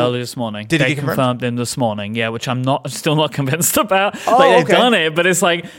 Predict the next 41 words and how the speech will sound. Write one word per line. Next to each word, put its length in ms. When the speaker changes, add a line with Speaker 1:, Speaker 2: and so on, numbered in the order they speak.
Speaker 1:
we're 220
going 360
down 240
to 100
the 220
wire 580
on 140
this 140
surgery 580
he's 140
had 260
here. 300
But 180
yeah, 200
they, 160
they 260
said 240
this 160
morning 300
he 160
will 380
be 360
in 260
the 60
car 280
this 160
weekend. 200
Speaker 2:
Oh, 180
wonderful. 520
Okay, 160
that's 220
good 240
news, 200
'cause 100
I 60
know 140
that 80
that 120
was 120
clearly 460
a, 300